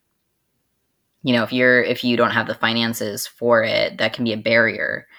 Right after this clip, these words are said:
Um, whereas YouTube, I found that, like, there's just so much good information. Like, I deviate from a lot of what <laughs> I learned on YouTube, but it's fun just to, like, you know, look at how do other people do watercolors or,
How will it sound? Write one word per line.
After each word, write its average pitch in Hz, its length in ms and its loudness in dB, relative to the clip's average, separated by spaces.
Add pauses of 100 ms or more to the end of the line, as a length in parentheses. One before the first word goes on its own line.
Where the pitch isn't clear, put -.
(220)
Um, 120 200 0
whereas 120 260 2
YouTube, 131 400 -2
I 117 100 2
found 113 380 -4
that, 107 140 -6
like, 104 260 -4
there's 117 300 0
just 131 240 -2
so 131 360 -2
much 123 280 0
good 117 120 2
information. 107 760 -4
Like, 107 200 -8 (1300)
I 151 100 0
deviate 165 640 -2
from 170 180 -2
a 135 80 0
lot 117 280 -2
of 127 120 -2
what 143 120 2
<laughs> - 40 0
I 226 80 0
learned 156 340 2
on 147 160 2
YouTube, 135 520 -2
but 135 120 2
it's 135 200 -2
fun 135 280 0
just 127 220 0
to, 131 60 0
like, 117 340 2 (340)
you 139 80 -8
know, 143 100 -4
look 147 240 0
at 151 80 4
how 139 220 2
do 160 140 0
other 160 200 4
people 151 300 -4
do 117 200 -2
watercolors 107 920 -4
or, 107 360 0